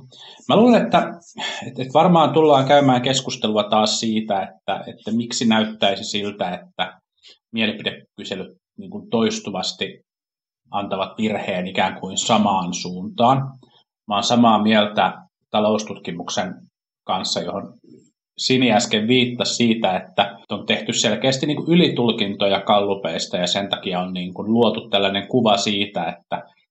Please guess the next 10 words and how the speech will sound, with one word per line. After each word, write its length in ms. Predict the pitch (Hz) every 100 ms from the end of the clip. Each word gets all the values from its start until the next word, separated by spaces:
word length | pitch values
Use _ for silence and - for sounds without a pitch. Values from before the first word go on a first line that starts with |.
| -
että 240 | - 98
voitto 420 | 101 92 - 98
oli 140 | 90 90
jotenkin, 440 | 92 95 101 92 - -
jotenkin 400 | 117 107 101 110
varma, 300 | 127 127 113
kun 140 | 110 107
itse 240 | 107 104
asiassa 340 | 101 98 104
tämä 360 | 113 107 98 -